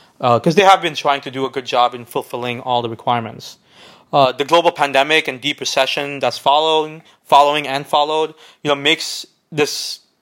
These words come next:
import basically impossible to fill because, you know, I mean, we, let's look at the numbers, right? Uh, so far this year, I, I mentioned a couple things, but,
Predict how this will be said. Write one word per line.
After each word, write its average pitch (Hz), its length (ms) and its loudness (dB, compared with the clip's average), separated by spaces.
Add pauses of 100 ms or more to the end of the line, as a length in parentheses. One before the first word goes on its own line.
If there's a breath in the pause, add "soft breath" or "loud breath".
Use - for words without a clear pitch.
(220)
import 151 540 0
basically 147 400 -4
impossible 131 680 -4
to 131 80 -12
fill 143 420 0 (340 loud breath)
because, 135 800 0 (100)
you 156 80 -4
know, 120 240 -8 (460)
I 170 60 -2
mean, 202 120 -2
we, 208 120 -2
let's 185 180 2
look 190 120 -2
at 175 80 2
the 156 60 2
numbers, 127 460 -6
right? 151 280 -2 (640 loud breath)
Uh, 151 260 0
so 208 240 4
far 185 200 4
this 170 200 -4
year, 170 160 4
I, 151 340 0
I 143 40 -6
mentioned 143 300 -8
a - 20 -12
couple 147 160 -6
things, 143 340 -6
but, 135 260 0